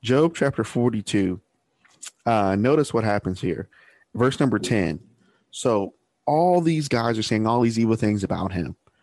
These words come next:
They were not extending mercy to Job. They were not being comforting to Job.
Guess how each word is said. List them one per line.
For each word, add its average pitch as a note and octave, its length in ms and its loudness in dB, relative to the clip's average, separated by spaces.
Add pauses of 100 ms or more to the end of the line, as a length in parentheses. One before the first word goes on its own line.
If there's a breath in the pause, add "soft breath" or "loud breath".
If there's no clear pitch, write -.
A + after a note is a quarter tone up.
(180)
They A#2 120 4
were G2+ 140 2
not B2 260 0
extending A#2+ 480 0
mercy A2 300 0
to B2+ 100 2
Job. F2 480 0
They G#2 80 0
were F#2+ 160 0
not G#2+ 360 -2
being A#2 260 2
comforting A#2 520 0
to F#2+ 80 2
Job. F#2 460 0